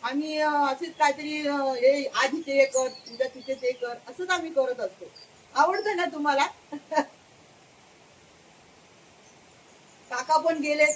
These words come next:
त्यांना कुठे झाडं लावायची ते दाखवायला पाहिजे ना.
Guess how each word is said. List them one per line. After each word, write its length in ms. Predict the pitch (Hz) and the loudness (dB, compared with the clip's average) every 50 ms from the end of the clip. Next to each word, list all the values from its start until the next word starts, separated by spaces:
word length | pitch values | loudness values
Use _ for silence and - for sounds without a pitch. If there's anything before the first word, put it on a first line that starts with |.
| - - - - - - - - - - - | -2 -10 -20 -20 -20 -20 -20 -20 -20 -10 -4
त्यांना 180 | 254 269 285 311 | -2 0 0 0
कुठे 240 | 330 302 277 302 311 | -2 -4 -8 -6 -4
झाडं 300 | - 349 - 247 277 294 | -2 0 0 2 2 2
लावायची 480 | 294 269 254 262 277 277 277 269 269 262 | 4 4 4 6 6 4 4 2 -2 -4
ते 60 | 269 | -2
दाखवायला 420 | 277 269 226 - - 277 269 285 294 | 2 2 2 2 2 2 2 2 2
पाहिजे 320 | 262 262 233 226 208 208 | 0 0 -2 -2 -2 -2
ना. 100 | 240 339 | -2 -2